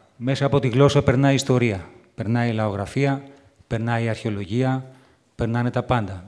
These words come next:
Περνάνε ο πολιτισμός, τα ήθη, τα έθιμα. Γιατί έχει σημασία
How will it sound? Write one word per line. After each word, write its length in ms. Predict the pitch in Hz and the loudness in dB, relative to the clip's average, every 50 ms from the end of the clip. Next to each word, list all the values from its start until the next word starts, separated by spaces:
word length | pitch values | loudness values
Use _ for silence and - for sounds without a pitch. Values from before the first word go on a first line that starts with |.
| 107 - | -12 -8
Περνάνε 380 | 117 110 107 120 120 113 117 | -6 -4 -4 -2 -2 -2 -4
ο 60 | 117 | -4
πολιτισμός, 840 | - - 117 107 101 107 98 95 113 123 131 139 139 127 - - - - _ _ | -4 -4 -4 -4 -4 -6 -6 -2 0 2 2 2 0 -2 -8 -14 -18 -20 _ _
τα 160 | - 107 107 | -8 -6 -4
ήθη, 280 | 107 120 120 - 135 131 | -4 -4 -4 -4 -6 -6
τα 180 | - 110 107 | -4 -4 -2
έθιμα. 440 | 110 117 - 120 123 131 135 135 131 135 - - - _ _ _ _ _ _ _ _ _ _ _ _ _ _ _ _ _ _ _ _ | -2 -4 -4 -2 0 0 0 0 -2 -6 -12 -20 -20 _ _ _ _ _ _ _ _ _ _ _ _ _ _ _ _ _ _ _ _
Γιατί 300 | - 123 131 131 131 170 | -2 0 0 2 4 4
έχει 120 | 180 170 175 | 4 4 4
σημασία 720 | - 160 160 151 143 135 - - 151 139 120 107 101 82 | 2 2 2 2 2 0 0 0 0 0 0 -2 -4 -8